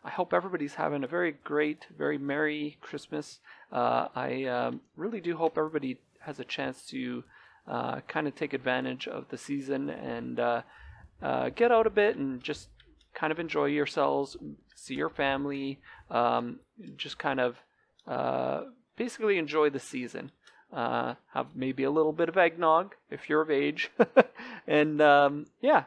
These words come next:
just have a little bit of fun and enjoy yourselves. And, uh, yeah, that's what I'm hoping everybody has a chance to do. Uh, let me know in the comments if you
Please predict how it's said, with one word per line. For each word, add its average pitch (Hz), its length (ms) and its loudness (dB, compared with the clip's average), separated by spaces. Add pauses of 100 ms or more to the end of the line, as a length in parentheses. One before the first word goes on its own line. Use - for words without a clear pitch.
(140)
just - 220 -10
have 160 180 6
a - 20 -2
little 180 180 2
bit 175 120 2
of 165 80 -2
fun 139 380 2
and 131 440 -6
enjoy 139 280 -2
yourselves. 139 600 -2 (360)
And, 135 400 -4
uh, 131 420 2
yeah, 214 240 -2
that's - 260 -6
what 143 120 0
I'm 143 80 -2
hoping 151 440 -6
everybody 139 560 -4
has 135 280 -8
a 120 40 -4
chance 123 260 -10
to 143 120 -14
do. 120 200 -14 (420)
Uh, 123 400 4
let 202 160 4
me 285 100 2
know 214 140 4
in 214 60 2
the 180 60 -2
comments 180 540 2
if - 180 -14
you 117 280 -10